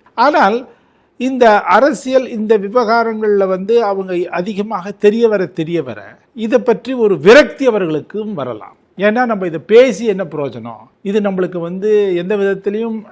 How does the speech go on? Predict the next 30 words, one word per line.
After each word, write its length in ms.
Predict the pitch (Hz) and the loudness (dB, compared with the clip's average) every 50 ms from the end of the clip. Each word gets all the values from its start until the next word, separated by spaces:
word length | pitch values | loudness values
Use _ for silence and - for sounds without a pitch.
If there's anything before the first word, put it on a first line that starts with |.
| - 160 | -12 -8
நம்மளை 380 | 165 170 196 208 233 226 220 | -6 -4 0 2 2 2 2
நேரடியாக 880 | 180 151 165 190 214 220 226 220 208 202 175 160 143 123 123 156 160 170 | 0 0 0 2 4 6 6 6 4 4 0 -2 -2 -6 -8 -8 -10 -10
பொருளாதார 640 | - - 165 165 175 196 202 196 185 190 180 165 156 | -8 -8 -8 -4 -2 0 0 0 0 -2 -2 -4 -4
ரீதியில 540 | 143 131 139 139 120 127 127 120 139 165 175 | -6 -8 -10 -12 -12 -14 -12 -10 -10 -8 -8
எனக்கு 320 | 165 160 170 165 - - | -8 -10 -12 -14 -12 -12
எந்த 180 | 151 147 165 175 | -12 -12 -10 -10
விதத்திலையும் 400 | 160 156 156 - - 185 202 196 | -10 -10 -12 -12 -14 -16 -14 -12
பலன் 320 | - 156 156 180 185 180 | -10 -8 -6 -6 -6 -8
கொடுக்கவில்லை 680 | - 170 160 156 - 165 151 151 151 151 165 180 190 190 | -8 -10 -10 -8 -6 -6 -6 -6 -6 -4 -2 -2 0 0
என்று 480 | 180 175 175 170 180 180 165 - - - _ _ _ _ _ _ _ _ _ _ _ _ | -2 -4 -6 -4 -4 -4 -4 -4 -8 -12 _ _ _ _ _ _ _ _ _ _ _ _
அவர்களுக்கு 580 | 160 170 190 190 185 170 170 165 156 165 - | -4 -2 -2 -2 -2 -2 -4 -6 -6 -10 -8
தெரியுமே 480 | - - 156 165 196 202 202 202 185 170 | -4 -4 -2 0 0 0 0 0 -2 -2
ஆனால், 440 | 147 123 110 110 104 98 101 - 107 - _ _ _ _ _ _ _ _ | -2 -4 -8 -10 -12 -14 -14 -16 -16 -18 _ _ _ _ _ _ _ _
அப்போ 280 | - 233 254 - 311 285 | 0 0 2 4 4 4
வந்து 240 | 262 240 240 294 277 | 4 2 2 2 2
என்ன 280 | 247 233 233 247 233 | 2 2 2 0 -2
பண்ணுவாங்க, 440 | 214 208 196 190 185 180 165 160 202 | -2 -4 -4 -4 -6 -6 -6 -6 -4
இது 300 | 277 311 269 226 247 240 | -4 -4 -2 -2 0 0
வந்து 400 | 220 214 202 202 196 233 226 214 | 0 0 -2 -2 -2 -2 -2 -2
நம்ம 220 | 190 196 185 196 | -4 -4 -4 -2
எதுக்கு 300 | 190 185 180 196 190 180 | -2 0 0 -2 -4 -6
பேசி 340 | - - 180 180 170 - 202 | -6 -2 -2 -2 -2 -2 -6
என்ன 180 | 175 143 151 147 | -8 -8 -8 -10
பிரயோஜனம் 460 | 120 - 123 123 113 120 123 113 107 | -10 -10 -10 -10 -10 -12 -16 -20 -20
இருக்கு 280 | 101 101 _ - 131 117 110 _ _ _ _ _ _ - | -20 _ _ -20 -20 -20 -20 _ _ _ _ _ _ -4
அப்படின்னு 320 | 214 208 214 226 269 311 | -2 -2 0 -2 -4 -4
இவங்க 260 | 294 240 226 214 208 | -6 -6 -4 -4 -4
இந்த 420 | 202 185 170 175 165 165 160 151 139 | -4 -2 -2 0 0 0 0 0 -2
உரையாடலிருந்து 960 | 147 170 190 208 214 208 202 185 170 156 143 135 131 123 120 113 113 151 180 190 | -2 0 0 2 2 0 0 -2 -4 -6 -8 -8 -10 -12 -16 -14 -10 -8 -8 -4
விலகியே 520 | 175 185 214 240 226 208 240 233 220 214 | -2 0 0 0 0 0 0 -2 -2 -2